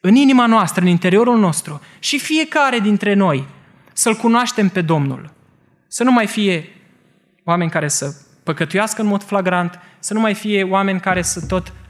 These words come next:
aștepte să se întâmple ceva și ei să nu ia decizii, să nu fie oameni care, și repet ce am spus la început, care să-și încurce viața și să se amăgească,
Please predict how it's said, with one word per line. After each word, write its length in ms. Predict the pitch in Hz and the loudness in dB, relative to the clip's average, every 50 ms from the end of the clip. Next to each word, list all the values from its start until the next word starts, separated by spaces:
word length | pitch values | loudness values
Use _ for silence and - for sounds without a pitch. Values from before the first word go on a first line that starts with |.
| - - - _ | -20 -20 -20 _
aștepte 680 | _ - - - - - - 214 233 226 - - 233 226 | _ -10 -8 -8 -6 -2 0 0 0 0 -4 -6 -6 -6
să 160 | 220 - 151 | -6 -6 -6
se 140 | - - 160 | -4 -4 -4
întâmple 360 | 165 156 190 202 202 202 202 | -4 0 0 0 0 0 -2
ceva 240 | 202 208 185 190 185 | -2 0 -2 -2 -2
și 140 | 180 - | -2 -2
ei 60 | 180 175 | -4 -4
să 140 | - - | -2 -2
nu 80 | 175 180 | -2 0
ia 140 | 185 190 190 | 0 0 0
decizii, 680 | 165 160 151 - - 190 180 175 202 196 202 202 - _ _ _ _ _ _ _ _ _ _ | -2 -2 -4 -2 -4 -4 -4 -4 -6 -8 -8 -10 -14 _ _ _ _ _ _ _ _ _ _
să 160 | - - - | -8 -2 0
nu 120 | 226 254 277 | 0 0 0
fie 180 | - 285 277 | -2 -4 -2
oameni 380 | 269 254 254 254 254 254 240 220 | 0 0 0 0 0 -2 -2 -2
care, 420 | - 214 214 202 202 196 190 190 - - _ _ | -2 -2 -2 0 -2 -2 -4 -6 -10 -20 _ _
și 160 | _ - - | _ -6 -4
repet 240 | 196 202 196 220 214 | -2 -2 -2 -2 -6
ce 80 | 208 202 | -4 -4
am 60 | 190 | -6
spus 260 | 170 - - 180 - | -6 -6 -6 -8 -8
la 100 | - 160 | -8 -8
început, 440 | 156 147 - 160 151 156 143 139 - _ _ _ _ _ _ _ | -8 -8 -10 -12 -14 -16 -18 -18 -20 _ _ _ _ _ _ _
care 200 | - 202 202 214 | -8 -6 -4 -4
să-și 280 | 208 - 220 196 - | -2 -2 -4 -4 -2
încurce 420 | 214 214 208 - 285 262 - - 262 | -4 -4 -4 -4 -10 -10 -6 -6 -4
viața 340 | 226 208 208 202 196 - 196 | -2 0 -2 -2 -2 -4 -6
și 100 | - - | -6 -4
să 120 | - 190 | -6 -4
se 160 | 180 - 202 | -4 -4 -2
amăgească, 760 | 196 190 190 185 175 175 214 220 220 220 - - 196 190 | -2 -2 -2 -2 -2 0 -2 -2 -2 -4 -6 -6 -8 -8